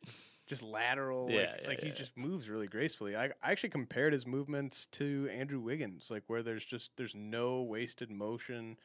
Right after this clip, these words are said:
Speaker 2: Mm-hmm.
Speaker 1: He's explosive when he needs to be. He's never out of control. Like,
Speaker 2: Uses
Speaker 1: when you
Speaker 2: his body well.
Speaker 1: Yeah, like, when you see him, like, he's so chill out there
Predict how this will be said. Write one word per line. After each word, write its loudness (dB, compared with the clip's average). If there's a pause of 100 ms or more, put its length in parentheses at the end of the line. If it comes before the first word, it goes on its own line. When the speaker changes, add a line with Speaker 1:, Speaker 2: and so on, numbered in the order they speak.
Speaker 2:
Mm-hmm. -6
Speaker 1:
He's -4
explosive -2
when -4
he -6
needs -6
to -8
be. -2
He's -8
never 0
out 4
of 2
control. -4 (460)
Like, 4
Speaker 2:
Uses 6
Speaker 1:
when 0
you 4
Speaker 2:
his 2
body 8
well. 4
Speaker 1:
Yeah, 4
like, 0
when 0
you 0
see -2
him, -2 (100)
like, -6
he's -6
so 2
chill 4
out 2
there -4